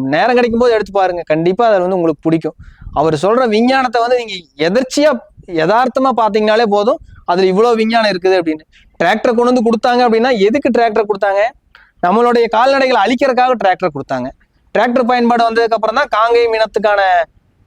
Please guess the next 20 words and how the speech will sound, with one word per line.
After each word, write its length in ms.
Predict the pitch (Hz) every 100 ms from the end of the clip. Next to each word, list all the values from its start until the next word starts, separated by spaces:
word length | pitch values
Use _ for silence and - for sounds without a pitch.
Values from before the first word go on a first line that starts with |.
| -
காளைகளுக்கான 680 | 208 254 262 254 226 220 202
தேவைகளே 420 | 214 254 262 254 262 220
குறைஞ்சது, 300 | 226 226 262
அதுக்கெல்லாம் 400 | 226 196 208 233
வெட்டு 160 | 196 208
மாட்டுக்கு 300 | 226 214 185
போய் 180 | 208 208
கறியா 280 | 185 214 226 202
போச்சு. 260 | 156 147 151 _ _ _ _ -
அதே 180 | 202 269
வந்து 140 | 262 262 247
உழவுக்கு 320 | 214 262 269 240
தேவைன்னு 340 | 247 254 269 262
இருந்து, 180 | 254 254 233 180
உழவுக்கு 280 | 220 247 240
இதுதான் 260 | 220 226 285
அப்படின்னு 380 | 262 254 247 240
இருந்ததுன்னா 440 | 240 240 233 247 247
இன்னைக்கு 240 | 220 208
எல்லாமே 280 | 196 214 240